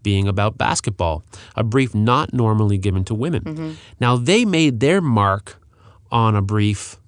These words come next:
Speaker 1: that should have been given to men based on, on history
Speaker 2: Right.
Speaker 1: and precedent.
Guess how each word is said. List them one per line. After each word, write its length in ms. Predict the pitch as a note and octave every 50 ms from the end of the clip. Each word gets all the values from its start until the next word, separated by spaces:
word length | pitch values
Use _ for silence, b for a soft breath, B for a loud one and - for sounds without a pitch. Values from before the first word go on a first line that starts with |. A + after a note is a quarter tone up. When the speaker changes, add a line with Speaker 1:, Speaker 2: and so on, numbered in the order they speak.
| _ _ _ _ _ - _ - _ _ _ _ _ - _ _ -
Speaker 1:
that 420 | G#2 G2+ G2+ B2 B2 A#2+ A2+ -
should 280 | - - - - F#3+ F#3+
have 120 | G#3+ D#3
been 220 | C#3 C#3+ B2+ A#2+ A#2
given 460 | G#2 G2+ A#2+ A#2+ A2 A2+ G#2 G2+ F#2+
to 120 | - - G#2+
men 440 | G2+ G2+ G#2+ G#2 F#2 - - F#2+ - - _ - - G#2+
based 380 | G2 A2+ G#2 G2+ F#2+ - - -
on, 480 | G2+ F#2+ F#2 F#2 F2 F2 E2 D#2+ - - _ - _ _ _ _ _ - -
on 580 | - G2 F#2+ F#2 F2+ F2 E2+ E2 D2+ C#2+ C#2+ F#2+ -
history 480 | - B2 - - - F#2 F2+ G#2+ G2 -
Speaker 2:
Right. 200 | - D3 D#3 - - _ _ -
Speaker 1:
and 140 | G2+ F#2
precedent. 460 | - - B2+ A#2 - - F#2 E2 E2+